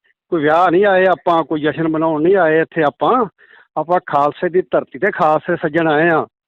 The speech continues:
ਤੇ ਬੁਲਟਾਂ ਦੇ ਪਟਾਕੇ ਨਾ ਪਵਾਓ। ਔਰ ਮੌਬ ਨੇ ਉਹਦੀ ਗੱਲ ਨਹੀਂ ਸਮਝੀ। ਕੈਨੇਡਾ ਦਾ ਉਹ ਪੀ ਆਰ ਸੀ, ਨੌਜਵਾਨ ਬਾਣੇ ਵਿੱਚ,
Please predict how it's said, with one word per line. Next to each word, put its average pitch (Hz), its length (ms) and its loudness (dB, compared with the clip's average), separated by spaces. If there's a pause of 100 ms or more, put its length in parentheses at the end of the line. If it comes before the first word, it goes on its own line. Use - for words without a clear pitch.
(380)
ਤੇ 196 100 -2
ਬੁਲਟਾਂ 190 520 0
ਦੇ 196 260 2 (600)
ਪਟਾਕੇ 165 380 0
ਨਾ 214 120 2
ਪਵਾਓ। 170 400 0 (800)
ਔਰ 220 280 0 (600)
ਮੌਬ 170 400 2
ਨੇ 226 100 0
ਉਹਦੀ 233 220 0
ਗੱਲ 185 180 2
ਨਹੀਂ 247 100 0
ਸਮਝੀ। 208 400 2 (760)
ਕੈਨੇਡਾ 170 400 0
ਦਾ 208 100 2
ਉਹ 220 80 2
ਪੀ 160 220 -4
ਆਰ 160 160 0
ਸੀ, 226 200 -6 (680)
ਨੌਜਵਾਨ 170 680 0 (420)
ਬਾਣੇ 147 280 2
ਵਿੱਚ, 196 380 0